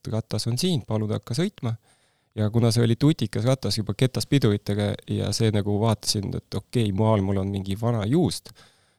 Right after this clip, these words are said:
Ta oli küll muidugi käikudega ja s-, kusjuures skott oli, aga nagu on aeg nüüd muuta. Ja, ja tööl oli ka kolleegid, kes sõitsid, äh, maastikuratast ja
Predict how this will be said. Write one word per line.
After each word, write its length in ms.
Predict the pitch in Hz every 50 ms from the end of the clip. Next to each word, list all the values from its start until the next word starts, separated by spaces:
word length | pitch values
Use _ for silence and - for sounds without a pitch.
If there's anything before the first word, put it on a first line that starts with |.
| _ _ _ _
Ta 140 | - 104 101
oli 180 | 101 104 101 107
küll 200 | 104 117 113 107 107
muidugi 380 | 110 107 104 107 104 - 107 104 101 101 101 101 101 101 98 101 101 101 101 - _ _
käikudega 560 | - 139 147 139 - - - 101 98 - -
ja 220 | 90 90 95 92 92 92 95 92 95 95 95 95 95 98
s-, 160 | 95 98 - - -
kusjuures 360 | - - - 113 104 104 -
skott 380 | - - 190 190 - _ -
oli, 160 | 117 107 104 101 - _ _ _ _ _ _ _ _ _ _ -
aga 240 | 110 107 110 113
nagu 220 | 110 110 107 110 110 113 110 107 - _ _
on 260 | - 123 123 117 127
aeg 240 | 131 127 110 101 -
nüüd 140 | - 98 -
muuta. 440 | - 123 131 104 - _ - 87 87 95 - _ _ _
Ja, 720 | - 104 98 98 95 95 95 92 92 92 92 92 92 92 85 - _
ja 200 | - 98 101 98 - _ _ _ _ _ _ -
tööl 240 | 123 120 113 107 107
oli 240 | 104 98 101 101
ka 160 | 101 104 101 98 98 98 98 98 98 98 98 - - - _ _ _ _
kolleegid, 500 | - 110 110 117 131 127 110 101 92 -
kes 180 | - 101 - -
sõitsid, 580 | - 110 107 - - - 104 101 - - - 104
äh, 160 | 104 101 104
maastikuratast 920 | 104 120 143 135 - - 101 - - 101 98 - - - 98 - - - -
ja 180 | - 98 95